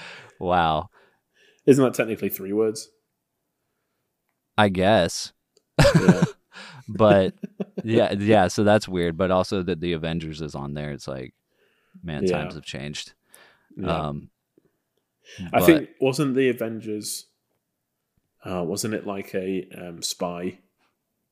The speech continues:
Speaker 2: British spy thriller?
Speaker 1: Maybe.
Speaker 2: I
Speaker 1: It
Speaker 2: think.
Speaker 1: did, like, terribly or something.
Speaker 2: Yeah, I know it. Maybe it was really popular in England.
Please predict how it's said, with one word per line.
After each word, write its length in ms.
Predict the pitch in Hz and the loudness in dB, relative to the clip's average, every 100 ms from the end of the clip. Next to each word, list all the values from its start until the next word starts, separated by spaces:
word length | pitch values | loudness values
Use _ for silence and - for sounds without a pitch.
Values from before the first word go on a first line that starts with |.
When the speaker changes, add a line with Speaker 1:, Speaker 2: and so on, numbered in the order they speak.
| _ _ _ | _ _ _
Speaker 2:
British 300 | 101 92 - | 2 2 -4
spy 320 | - 87 90 | -10 -12 -12
thriller? 380 | - 95 92 92 _ _ - | -12 -10 -10 -12 _ _ -8
Speaker 1:
Maybe. 500 | 85 76 71 76 - _ _ _ _ _ - | -6 -4 -6 -8 -12 _ _ _ _ _ -8
Speaker 2:
I 60 | 98 | -6
Speaker 1:
It 60 | - | -4
Speaker 2:
think. 240 | 98 92 | -6 -4
Speaker 1:
did, 160 | 85 78 | -6 -4
like, 180 | 73 | -6
terribly 440 | - 71 76 80 78 | -6 -8 -6 -6 -6
or 80 | 78 | -6
something. 340 | 80 82 82 - - - - - - - - - - - - - - - | -8 -8 -12 -14 -20 -20 -20 -20 -20 -20 -20 -20 -20 -20 -20 -20 -16 -2
Speaker 2:
Yeah, 360 | 98 92 87 | 0 0 -4
I 100 | 98 | -8
know 220 | 104 120 | -8 -8
it. 180 | 113 - - - 113 | -10 -14 -20 -10 -4
Maybe 160 | 113 | 0
it 40 | 117 | 0
was 120 | 107 | 0
really 200 | 107 104 | -4 -6
popular 420 | 113 107 104 92 | -10 -14 -8 -8
in 80 | 87 | -8
England. 420 | 85 85 85 85 | -14 -16 -18 -18